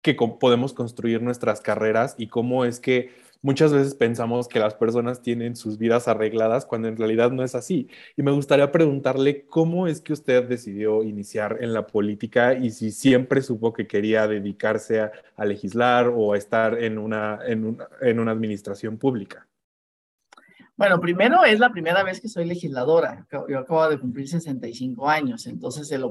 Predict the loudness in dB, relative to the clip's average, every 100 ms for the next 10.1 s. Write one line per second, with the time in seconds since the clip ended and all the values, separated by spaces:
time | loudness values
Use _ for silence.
0 | -6 -2 -2 -4 -6 -2 2 2 4 4
1 | 6 6 4 -2 -8 0 2 2 0 -10
2 | -14 _ -6 -2 -2 2 4 4 -2 _
3 | _ _ _ -2 0 -2 0 -2 -2 -12
4 | -6 -8 -8 -20 -6 0 0 -2 -6 -6
5 | -4 -2 2 4 2 0 -14 -6 -4 -2
6 | -2 -4 -6 -12 _ _ _ _ -6 -2
7 | 2 2 0 -4 -2 -2 2 4 4 4
8 | 4 2 2 0 0 0 2 2 0 -4
9 | -4 0 0 0 -2 -10 -6 -2 0 0